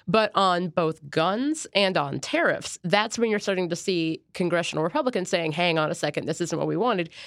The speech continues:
even though that, you know, both of these are things that Trump has either voiced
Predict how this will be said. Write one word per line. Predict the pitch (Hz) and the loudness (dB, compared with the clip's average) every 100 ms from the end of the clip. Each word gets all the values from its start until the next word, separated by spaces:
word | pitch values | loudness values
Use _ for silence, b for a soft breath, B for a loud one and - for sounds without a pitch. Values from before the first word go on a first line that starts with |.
| B - | B 0
even | 302 285 262 | 2 4 2
though | 226 | 0
that, | - | -2
you | 214 | 0
know, | 185 156 | 0 0
both | 165 185 202 | 0 -2 0
of | |
these | 175 175 165 | 0 0 0
are | 165 | -2
things | 165 160 160 | 0 -2 -2
that | - - | -4 -2
Trump | 170 160 | -2 0
has | 170 156 - | -2 -4 -4
either | 180 156 147 | -2 -2 -2
voiced | 156 180 170 - | -2 -2 -2 -6